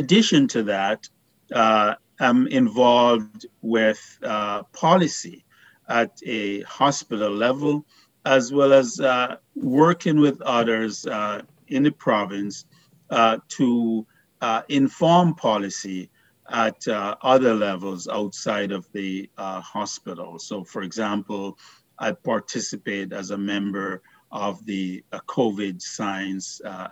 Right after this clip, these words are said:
advisory table. Uh, in addition, uh, I have administrative responsibilities as, uh, division chief, and that involves, um,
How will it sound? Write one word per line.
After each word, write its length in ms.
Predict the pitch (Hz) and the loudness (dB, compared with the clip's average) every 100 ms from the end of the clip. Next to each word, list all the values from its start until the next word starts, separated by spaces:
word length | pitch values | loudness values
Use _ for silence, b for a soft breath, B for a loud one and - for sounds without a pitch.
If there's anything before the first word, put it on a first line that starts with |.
| 101 | -12
advisory 760 | 90 104 104 107 90 95 87 - | -10 -4 -2 -2 -6 -10 -12 -14
table. 640 | - 92 87 87 85 85 - B B B B B | -16 -12 -12 -14 -16 -18 -20 B B B B B
Uh, 320 | - 139 143 - _ - | 4 6 4 -2 _ 2
in 140 | 170 | 6
addition, 680 | 175 220 262 170 160 240 226 - _ | 8 8 6 4 6 6 4 -2 _
uh, 500 | 156 143 135 135 127 - - 131 | 2 4 6 4 2 -4 2 4
I 40 | 147 139 | 6 8
have 180 | 135 117 123 | 6 4 -2
administrative 920 | 131 117 131 135 - 135 123 117 113 | 0 4 6 6 4 0 0 0 -2
responsibilities 1300 | 120 - 131 120 107 104 131 220 190 - 92 95 92 - | -4 -2 0 0 -2 -2 2 2 2 -2 -12 -12 -12 -4
as, 360 | 117 107 - | 0 0 -2
uh, 240 | 120 107 101 | -2 -2 -4
division 480 | 104 113 107 113 101 | -2 -2 -2 -4 -6
chief, 400 | - 143 160 - B B B B _ - | -2 -2 -2 -6 B B B B _ 2
and 100 | 135 | 6
that 200 | 143 139 | 8 8
involves, 720 | 143 123 123 123 123 113 120 | 8 6 6 6 4 2 2
um, 380 | 117 110 110 | 2 4 2